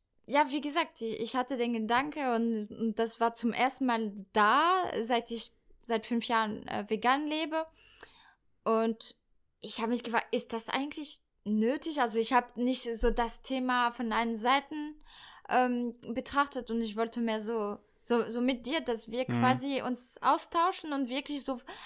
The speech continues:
Speaker 1: äh, f-, mehrere Szenarien quasi so uns vorstellen und dann am Ende eine, eine Zusammenfassung haben und, und ja.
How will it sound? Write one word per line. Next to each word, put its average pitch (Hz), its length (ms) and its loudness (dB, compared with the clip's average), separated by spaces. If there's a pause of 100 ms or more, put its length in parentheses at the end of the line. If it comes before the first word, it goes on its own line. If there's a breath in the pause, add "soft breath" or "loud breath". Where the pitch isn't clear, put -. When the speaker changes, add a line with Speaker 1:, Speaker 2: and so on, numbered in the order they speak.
(280 loud breath)
Speaker 1:
äh, - 80 -6
f-, - 160 -8 (300)
mehrere 247 580 -2
Szenarien 285 1120 0
quasi 285 440 0
so 277 380 0 (480 soft breath)
uns 269 220 0
vorstellen 330 680 2 (920 soft breath)
und 262 200 2
dann 285 460 2
am 262 180 -2
Ende 269 220 -2
eine, 269 240 -2 (140)
eine 240 200 -4
Zusammenfassung 262 920 -4 (440)
haben 208 520 0
und, 196 500 -8
und 220 160 -4 (420)
ja. 226 260 -2